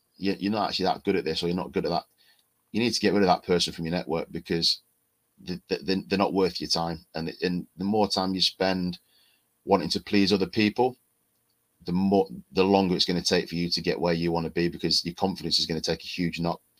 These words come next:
um, with that. And sometimes it might mean only having, like, a couple of hundred followers on Instagram or on Facebook, but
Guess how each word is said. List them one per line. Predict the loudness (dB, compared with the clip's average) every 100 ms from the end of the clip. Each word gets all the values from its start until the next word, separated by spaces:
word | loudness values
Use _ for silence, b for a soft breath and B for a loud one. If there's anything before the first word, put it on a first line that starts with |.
| -8
um, | -4 -4 -4 -8 _ _ _ _ _ -6
with | 2
that. | 2
And | 4
sometimes | 4 6 6 4
it |
might | 4 4
mean | 2 4
only | 2 4
having, | 4 4
like, | 2 0 0 b b b b b _ _ _ -12
a |
couple | -2 2
of | 6
hundred | 6 4 2
followers | 4 6 6
on | 4
Instagram | 2 0 0 0
or | 0 0
on | -2
Facebook, | 0 2 2 2 0 -2 _ _ _ 0
but | 2